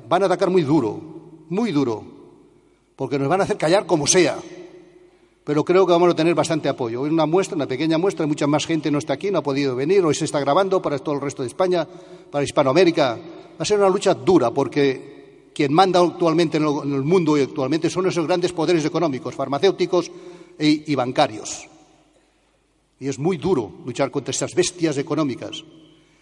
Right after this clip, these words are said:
Nosotros, si no las alimentamos, se hundirán. Vamos a sacar el dinero del banco. No vamos a invertir en esas empresas.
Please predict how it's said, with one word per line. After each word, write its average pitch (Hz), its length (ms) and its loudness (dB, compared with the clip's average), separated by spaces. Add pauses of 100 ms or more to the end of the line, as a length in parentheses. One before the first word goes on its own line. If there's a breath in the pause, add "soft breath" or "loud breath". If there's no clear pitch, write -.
(160 soft breath)
Nosotros, 175 440 -2
si 202 100 -4
no 185 100 4
las 156 180 2
alimentamos, 151 840 0 (140)
se - 160 -4
hundirán. 131 500 0 (640 loud breath)
Vamos 208 320 -2
a - 20 -4
sacar 202 240 2
el 196 60 4
dinero 170 240 4
del 131 100 0
banco. 113 380 -6 (920)
No 147 140 0
vamos 196 200 2
a - 20 0
invertir 208 320 0
en 226 80 2
esas 185 180 0
empresas. 170 600 -2